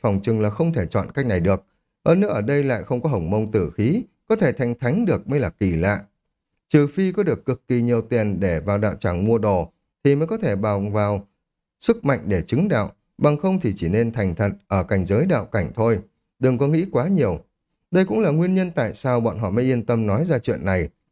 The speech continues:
Không có hồng mông tử khí thì cho dù có đưa phương pháp trảm tam thi cho họ, họ cũng không thể thành thánh. Tôn Hầu Tử mang bí cảnh trở về cổ thôn, sau khi dung hợp với căn nguyên của ma thần hỗn độn,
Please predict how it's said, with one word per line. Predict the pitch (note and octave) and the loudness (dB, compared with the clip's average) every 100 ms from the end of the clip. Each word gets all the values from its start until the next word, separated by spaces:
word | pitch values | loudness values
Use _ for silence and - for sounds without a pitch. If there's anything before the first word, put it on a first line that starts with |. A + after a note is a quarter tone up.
| _ | _
Không | G3 F#3+ | 0 2
có | G#3+ | 2
hồng | C3+ D3+ | 2 0
mông | F3 E3+ | 0 -2
tử | G#2 - | -4 -2
khí | A#2 B2+ G#3 | 0 0 0
thì | B2 | -2
cho | - A#2 | -2 0
dù | G2+ | 0
có | E2 A#2 | -2 0
đưa | B2 A#2 | 2 0
phương | B2 A2+ | 0 -2
pháp | - F#3+ | -2 -4
trảm | - F#2+ D#2 | -2 -2 -2
tam | G#2 G#2 | -2 0
thi | A#2 | 0
cho | A2 | 0
họ, | G#2+ A2 G#2 - _ _ | 0 0 -2 -10 _ _
họ | C#3 | -2
cũng | C3+ G3 | 0 -2
không | G3+ F#3+ | 0 0
thể | B2+ E2+ | -2 -2
thành | G2+ F2 - | -2 -4 0
thánh. | F#2+ F3+ C4+ _ _ _ _ _ _ _ _ _ _ | 0 0 -2 _ _ _ _ _ _ _ _ _ _
Tôn | G#3 | 4
Hầu | F#3+ C#3+ | 4 2
Tử | - G#2+ | 0 0
mang | F2+ B2+ B2 | 0 0 0
bí | C#3+ G3+ | -2 0
cảnh | A#2+ D2+ | -2 -2
trở | - F#2 | -2 -2
về | F#2 G2 | 0 0
cổ | - F2 | 0 -2
thôn, | - A#2+ A#2+ G#2 _ _ | 0 0 0 -4 _ _
sau | - F#3+ | 0 2
khi | G#3 | 2
dung | G3 G3 E3 | 2 2 0
hợp | A2+ - | -2 -2
với | A2+ | -4
căn | - C3+ B2 | 0 0 2
nguyên | B2+ A#2+ | 2 0
của | - | -2
ma | D2+ G#2+ | -2 -2
thần | G#2+ F2 | 0 0
hỗn | F#2 B2+ | 0 2
độn, | D3 A2+ | 2 0